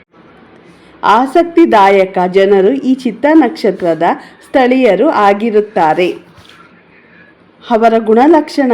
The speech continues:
ಬಗ್ಗೆ ಇನ್ನಷ್ಟು ತಿಳಿದುಕೊಳ್ಳೋಣ ಬನ್ನಿ. ಪುರುಷ ಸ್ಥಳೀಯರು. ಚಿತ್ರ ನಕ್ಷತ್ರದ ಗುಣಲಕ್ಷಣವನ್ನು ತಿಳಿಸುತ್ತೇನೆ. ಚಿತ್ತ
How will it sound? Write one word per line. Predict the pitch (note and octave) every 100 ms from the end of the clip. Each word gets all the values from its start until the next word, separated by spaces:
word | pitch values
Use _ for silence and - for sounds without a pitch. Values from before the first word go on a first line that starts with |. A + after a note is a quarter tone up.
| G#3
ಬಗ್ಗೆ | F#3+ F#3+ G3 A3+ E4 - -
ಇನ್ನಷ್ಟು | C4 C#4+ D4+ D4+ D4+ D4
ತಿಳಿದುಕೊಳ್ಳೋಣ | B3 A3+ A3+ C4+ A3 F#3 F#3 F#3 F#3+
ಬನ್ನಿ. | G3+ F3 E3 E3 - - - _ _ _ _ _ _ _ -
ಪುರುಷ | A#3+ C4+ E4 E4+
ಸ್ಥಳೀಯರು. | E4+ D4 A3 G3+ F#3 D#3 F#3
ಚಿತ್ರ | - D4 - C#4+ C#4+ - - - - A3
ನಕ್ಷತ್ರದ | G#3+ - C4 - G#3 A3
ಗುಣಲಕ್ಷಣವನ್ನು | A#3 G#3+ A3+ B3+ B3+ A3+ A3 A#3+ G3 F#3 F3 G3+
ತಿಳಿಸುತ್ತೇನೆ. | B3 A3 F#3+ G3 F#3+ E3+ D3+ D#3 - - - _ -
ಚಿತ್ತ | D#4 -